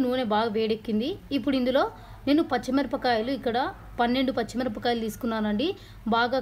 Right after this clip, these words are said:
కడుక్కొని కొంచెం కట్ చేసుకున్నాను, సగం వరకు కట్ చేసుకున్నానండి. ఇప్పుడు ఇలా కట్ చేసుకున్న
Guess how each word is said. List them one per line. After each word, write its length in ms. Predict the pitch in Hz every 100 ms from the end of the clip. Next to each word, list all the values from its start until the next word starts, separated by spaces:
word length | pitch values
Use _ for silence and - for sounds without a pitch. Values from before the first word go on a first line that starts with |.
| 254
కడుక్కొని 480 | 220 214 247 240 403 466 - - -
కొంచెం 300 | 285 240 320 415 -
కట్ 160 | 240 208
చేసుకున్నాను, 500 | 269 269 254 240 233 294
సగం 260 | 247 226 220 214
వరకు 280 | 208 269 403 -
కట్ 160 | 226 190
చేసుకున్నానండి. 640 | 240 247 233 214 208 226 392 - - - - - - - - -
ఇప్పుడు 240 | 302 311 392 480 294
ఇలా 120 | 311 330
కట్ 160 | 277 214
చేసుకున్న 320 | 302 - 269